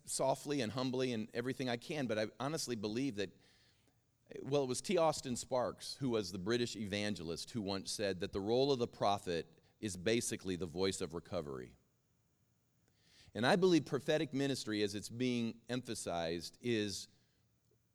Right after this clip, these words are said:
is a voice that wants and calls and desires and beckons people back to their foundations. Recovery.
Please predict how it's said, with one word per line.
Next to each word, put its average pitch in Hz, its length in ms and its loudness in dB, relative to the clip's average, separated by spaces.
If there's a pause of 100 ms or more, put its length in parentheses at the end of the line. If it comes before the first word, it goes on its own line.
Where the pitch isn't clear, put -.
(520)
is 113 120 -2
a 110 60 -2
voice 143 460 2
that 120 180 -2
wants 123 640 -4
and 107 140 -8
calls 117 720 2
and 113 100 -4
desires 101 840 0
and 113 160 -4
beckons 107 400 -4
people 101 380 -8
back 82 480 -2 (960)
to 123 100 -2
their 95 120 4
foundations. 82 880 -6 (540)
Recovery. 73 600 -6